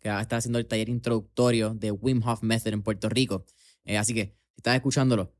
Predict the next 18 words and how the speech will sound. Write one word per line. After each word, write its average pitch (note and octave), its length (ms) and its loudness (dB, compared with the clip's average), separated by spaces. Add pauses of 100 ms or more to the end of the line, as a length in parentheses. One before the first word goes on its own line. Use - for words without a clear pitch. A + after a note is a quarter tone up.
Wim B2 200 4
Hof B2+ 120 2
Method, B2+ 360 2
puedes A2 180 0
conseguir B2 360 2
a A#2+ 40 2
Airam A#2+ 260 2
Texidor A#2+ 420 2
el B2 40 4
veintitrés A#2+ 480 -2
y B2 40 -6
veinticuatro B2+ 760 0
de B2+ 100 2
septiembre. B2+ 720 0
Allí G#2 240 -2
nos B2 100 2
vemos. G#2+ 300 2 (680)
Pero, A#2+ 1000 4